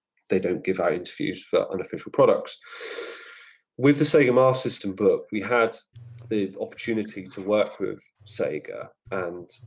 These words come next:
I kind of weighed it up and thought it'd be best to go, um, official with this one, because they could, um, give us access to certain interviews with current employees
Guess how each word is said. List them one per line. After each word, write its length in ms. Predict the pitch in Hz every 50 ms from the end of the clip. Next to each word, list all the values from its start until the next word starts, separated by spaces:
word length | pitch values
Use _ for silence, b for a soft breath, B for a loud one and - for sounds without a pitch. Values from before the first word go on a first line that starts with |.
| _ -
I 100 | - 98
kind 320 | - - - - 110 101 95
of 80 | 92
weighed 260 | 101 98 95 95 95
it 60 | 95 -
up 360 | 101 101 95 90 - - - - _ _ _ -
and 380 | 101 98 95 92 92 95 95 - - - _ _ _ _ _ -
thought 180 | - 104 - 85
it'd 120 | 85 -
be 80 | 104 98
best 440 | - - 104 - - - - -
to 60 | - -
go, 480 | - 110 101 98 95 95 92 92 90 - _ _ _ _ _ _ _ _ _ - - - - - _ - - - - -
um, 240 | - 95 90 85 - -
official 360 | 98 - - 104 - - -
with 160 | 98 92 -
this 220 | - 95 92 - -
one, 220 | 92 92 90 90 -
because 540 | 98 - - - 101 98 95 95 - - B B B B B B B B B _ _ _ _ _ _ _ _ _ - -
they 280 | 110 107 113 104 98 95
could, 360 | 95 - 107 101 92 92 92 - - _ _ _ _ - - -
um, 260 | 104 107 104 95 95 98
give 180 | - 104 95 98
us 180 | 95 95 - -
access 600 | 107 101 - - - - 101 92 92 - - - -
to 520 | - - - 98 95 92 92 92 92 92 _ _ _ _ _ _ _ _ _ _ _ _ _ _ _ _ _ -
certain 460 | - - - - 101 95 92 - 98
interviews 1000 | 80 98 98 98 98 - - 98 98 95 92 92 92 92 - - - - - _ _ _ _ - -
with 300 | - 98 95 92 92 92 - - - - _ -
current 320 | - - - 101 98 95 -
employees 920 | 95 95 95 - 110 107 107 107 107 113 117 120 120 123 - - -